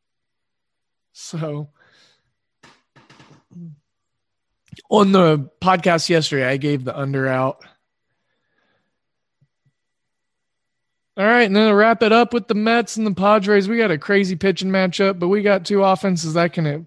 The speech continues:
absolutely erupt all at once. Taijuan Walker,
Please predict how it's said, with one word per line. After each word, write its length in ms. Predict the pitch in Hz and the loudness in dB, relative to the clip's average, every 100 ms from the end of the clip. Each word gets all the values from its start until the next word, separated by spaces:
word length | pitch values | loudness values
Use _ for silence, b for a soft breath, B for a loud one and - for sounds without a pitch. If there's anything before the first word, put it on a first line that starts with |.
| - | -2
absolutely 600 | 220 202 - 185 185 170 | 0 0 0 0 2 0
erupt 440 | 151 151 156 - - _ | 0 0 0 -4 -20 _
all 220 | 226 214 | 2 4
at 100 | 175 | 4
once. 440 | 151 151 165 170 - b b b b | 0 -4 -4 -12 -18 b b b b
Taijuan 360 | 220 226 226 | 2 4 4
Walker, 580 | 208 196 208 240 226 196 | 6 4 4 2 -2 -2